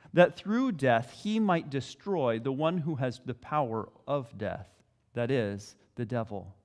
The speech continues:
and deliver all those who through fear of death were subject to lifelong slavery. For surely it is not angels that he helps,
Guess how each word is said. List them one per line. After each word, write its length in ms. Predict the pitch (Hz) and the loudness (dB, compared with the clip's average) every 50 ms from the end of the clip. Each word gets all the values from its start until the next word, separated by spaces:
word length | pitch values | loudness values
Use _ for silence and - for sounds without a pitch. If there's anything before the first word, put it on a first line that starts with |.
| _ _ _ _ _ _ _ _ _ _ _ _ _ - - - | _ _ _ _ _ _ _ _ _ _ _ _ _ -20 -10 0
and 160 | - 170 170 147 | 4 4 6 6
deliver 400 | 185 208 233 247 202 180 175 170 | 6 4 4 2 4 4 4 4
all 340 | - 160 180 208 240 254 | 6 6 6 8 8 6
those 400 | 214 175 175 151 143 151 165 165 | 6 6 6 6 6 6 2 0
who 160 | - - 165 156 | -2 -2 -2 -2
through 400 | - - 165 180 202 226 226 208 | -2 -4 -2 0 0 0 0 -2
fear 320 | - - 233 262 285 277 | -4 -2 -2 0 2 2
of 180 | 220 147 120 110 | 2 0 0 2
death 280 | 120 117 127 147 - | 4 4 4 4 2
were 140 | 147 156 160 | 0 -2 -2
subject 600 | 147 - 202 220 208 165 127 127 117 117 - - - - - - | 0 2 2 2 2 2 2 2 2 0 0 -8 -20 -20 -16 -4
to 120 | - 196 180 | 2 2 6
lifelong 520 | 160 147 139 131 - 147 143 139 143 147 | 8 8 8 8 4 0 2 2 2 0
slavery. 720 | 143 - - 175 185 196 185 131 110 104 92 90 90 87 - _ _ _ _ _ _ _ _ _ _ _ _ _ _ _ _ _ _ _ _ _ _ _ _ _ _ _ _ _ _ _ _ _ _ _ _ _ _ _ _ _ _ _ _ _ _ _ _ _ _ _ _ _ _ _ _ _ _ _ _ _ _ _ _ _ _ _ | -4 -6 -6 -4 -2 -2 -4 -4 -6 -6 -6 -6 -8 -12 -16 _ _ _ _ _ _ _ _ _ _ _ _ _ _ _ _ _ _ _ _ _ _ _ _ _ _ _ _ _ _ _ _ _ _ _ _ _ _ _ _ _ _ _ _ _ _ _ _ _ _ _ _ _ _ _ _ _ _ _ _ _ _ _ _ _ _ _
For 140 | - 147 139 | -4 -4 -4
surely 340 | 127 - 185 180 185 185 175 | -2 -2 -2 0 0 2 2
it 80 | 151 127 | 2 0
is 140 | 117 110 131 | 0 -2 0
not 260 | 147 147 160 - - | 0 0 0 -2 -2
angels 400 | 135 131 127 123 120 113 107 107 | -2 -2 -2 -2 -4 -6 -8 -8
that 120 | 113 - | -10 -12
he 140 | - 117 120 | -10 -10 -10
helps, 480 | 113 - 107 98 - - - - - | -8 -8 -8 -10 -10 -12 -18 -20 -20